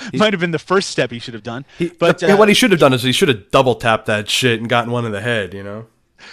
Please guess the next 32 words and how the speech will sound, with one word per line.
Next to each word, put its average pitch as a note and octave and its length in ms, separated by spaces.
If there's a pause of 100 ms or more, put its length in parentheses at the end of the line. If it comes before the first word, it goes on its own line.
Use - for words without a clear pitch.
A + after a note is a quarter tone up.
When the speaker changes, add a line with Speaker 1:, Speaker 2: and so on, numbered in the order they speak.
(440)
Speaker 1:
So - 200
then A#3 300
the B3+ 60
butcher G3 280
gets D3+ 300
up D3+ 200 (340)
and C#3 220
uses A3 360
his E3 140
butcher C#3 300
knife C3 240
in F3 120
a, E3+ 140
in C4 100
a D#4+ 40
really E4+ 200
nice F3+ 200
effect, C3+ 280
actually, B2+ 300
to A#2+ 60
slice F3+ 280
through G3 100
the E3 60
guy's C3+ 340
arm. A2 340
Speaker 2:
Yeah, B2+ 260
it's G2+ 140
really B2+ 180
cool. A#2 300 (440)
Speaker 1:
Yeah, A#2+ 220 (100)
and, C3+ 340
uh, B2 400